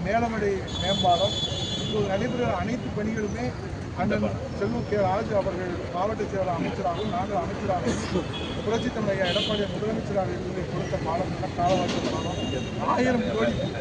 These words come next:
உங்கள் கண் முன்னாலே வானிலிருந்து நிற்கிற ஆயிரம் கோடிக்கு இந்த பாலத்தை நம்முடைய புரட்சித் தலைவர் ஐயா எடப்பாடி ஆட்சி காலத்துல தான் நகாயிலே பெறப்பட்டது. திருமங்கலத்திலே பேருந்து நிலையம், திருமங்கலத்திலே ரயில்வே மேம்பாலம், திருமங்கலத்திலிருந்து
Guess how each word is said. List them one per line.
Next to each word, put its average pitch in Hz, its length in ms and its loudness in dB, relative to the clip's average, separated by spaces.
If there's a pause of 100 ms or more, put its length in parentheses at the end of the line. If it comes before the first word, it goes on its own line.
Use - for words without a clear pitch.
(360)
உங்கள் 190 300 0
கண் 226 200 6
முன்னாலே 233 400 6 (480)
வானிலிருந்து 226 580 2
நிற்கிற 190 280 0 (680)
ஆயிரம் 226 380 2
கோடிக்கு 220 400 0 (300)
இந்த 190 200 2
பாலத்தை 196 420 2 (520)
நம்முடைய 190 340 2
புரட்சித் - 320 0
தலைவர் 190 240 0
ஐயா 185 180 2
எடப்பாடி 190 460 0
ஆட்சி 180 240 2
காலத்துல 175 400 0
தான் 214 160 2
நகாயிலே 202 480 2
பெறப்பட்டது. 175 540 -2 (480)
திருமங்கலத்திலே 233 640 2
பேருந்து 202 360 2
நிலையம், - 280 0 (360)
திருமங்கலத்திலே 233 600 0
ரயில்வே 202 260 2 (100)
மேம்பாலம், 185 440 2 (400)
திருமங்கலத்திலிருந்து 233 760 2